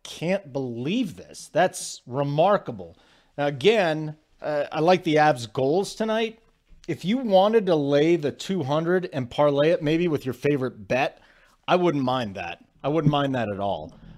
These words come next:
Uh, so I think what I'm going to do here, I did already dip into the Jokic, um, points over twenty-eight and a half. <sighs> I think I'm gonna throw another half unit on that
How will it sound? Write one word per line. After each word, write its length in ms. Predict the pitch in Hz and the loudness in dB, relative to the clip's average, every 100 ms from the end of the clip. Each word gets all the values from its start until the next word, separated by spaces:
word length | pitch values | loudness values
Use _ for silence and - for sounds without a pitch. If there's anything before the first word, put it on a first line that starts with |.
| - | -20
Uh, 300 | 92 95 95 | -14 -10 -10
so 240 | 95 123 117 | -8 -4 -2
I 60 | |
think 460 | 120 - - 269 277 | -2 -6 -2 -2 0
what 120 | 165 | -2
I'm 300 | 143 156 131 | -2 -4 -4
going 320 | 120 147 143 | -4 -4 -4
to 60 | 110 | -8
do 340 | 95 117 131 | -10 -6 -6
here, 400 | 110 95 90 90 - _ _ _ _ - | -6 -10 -10 -12 -14 _ _ _ _ -4
I 120 | 143 | -2
did 240 | 151 247 | 0 2
already 260 | 226 175 151 | 2 2 -2
dip 380 | 104 135 143 151 | 0 2 2 2
into 200 | 135 131 | -2 0
the 220 | 117 107 | -2 -2
Jokic, 800 | 113 117 135 120 - - - - | -2 -2 -4 -4 -8 -8 -12 -10
um, 540 | 117 110 107 104 107 _ _ | -6 -4 -4 -4 -8 _ _
points 480 | - 147 151 156 - | -6 -4 -2 -6 -8
over 220 | 151 127 120 | -6 -6 -6
twenty-eight 520 | - 143 139 143 143 | -6 -4 0 0 -2
and 100 | 117 | -4
a 40 | |
half. 400 | 110 123 143 - _ _ _ _ _ _ _ _ _ _ _ | -4 -4 -6 -12 _ _ _ _ _ _ _ _ _ _ _
<sighs> 1080 | - - - - - - _ _ _ _ - | -18 -14 -14 -16 -20 -20 _ _ _ _ -12
I 80 | 139 | -12
think 320 | - 339 381 | -8 -8 -4
I'm 100 | 359 | 0
gonna 160 | 196 156 | 0 0
throw 280 | - 180 | 0 0
another 280 | 160 156 139 | 0 0 0
half 280 | 120 123 - | 0 -2 -2
unit 280 | 120 120 104 | -4 -4 -4
on 200 | 92 90 | -6 -8
that 340 | 90 85 - | -10 -12 -14